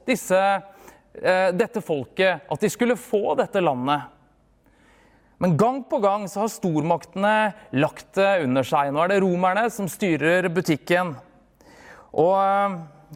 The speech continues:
korsfestelsen av Jesus gnir det bare inn nok en gang, at det er de sterkeste som bestemmer, og at Gud ikke synes å være oppgaven verdig. Så går vi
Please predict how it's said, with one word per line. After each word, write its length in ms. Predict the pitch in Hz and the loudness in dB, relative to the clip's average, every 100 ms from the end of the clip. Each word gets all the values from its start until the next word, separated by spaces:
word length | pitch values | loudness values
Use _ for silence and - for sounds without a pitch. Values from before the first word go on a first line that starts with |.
| - | -2
korsfestelsen 760 | 208 - 151 - 175 156 214 | -2 -2 -4 -4 -10 -4 0
av 140 | 208 202 | 2 2
Jesus 460 | 156 139 214 170 | 2 0 -2 -4
gnir 480 | 143 143 139 139 175 | -2 0 -2 0 0
det 100 | 196 | 2
bare 300 | 185 147 170 | 2 0 0
inn 300 | 160 170 190 175 - | 0 0 -2 -6 -10
nok 600 | 139 147 156 - _ - - _ | -4 -2 -2 -8 _ -20 -20 _
en 160 | 170 156 | -6 0
gang, 300 | 120 113 113 | 0 -2 -6
at 100 | 131 | -6
det 80 | 135 | -4
er 80 | 139 | -4
de 40 | |
sterkeste 720 | 131 - 185 156 - 139 185 | -4 -2 -2 -4 -8 -6 -4
som 140 | 175 175 | -4 -4
bestemmer, 580 | 165 - 127 127 160 156 - - - | -4 -2 -2 0 -2 -2 -8 -14 -8
og 140 | 135 | -8
at 60 | 120 | -4
Gud 420 | 131 135 143 127 _ - | -4 -2 -6 -10 _ -14
ikke 180 | - 131 | -10 -8
synes 760 | - 110 95 113 123 - - | -6 -8 -6 -6 -6 -10 -10
å 140 | - 127 | -2 0
være 580 | 110 107 - 120 123 123 - | -2 -4 -2 0 0 -4 -14
oppgaven 720 | - - - 113 113 127 135 135 _ _ - | -14 -12 -6 -6 -2 -2 -4 -8 _ _ -4
verdig. 420 | 139 - 139 165 - _ _ _ _ _ _ _ _ _ - - - | -4 -2 -6 -8 -10 _ _ _ _ _ _ _ _ _ -20 -20 -18
Så 120 | - 277 | -2 0
går 120 | 254 | 2
vi 100 | 240 | 0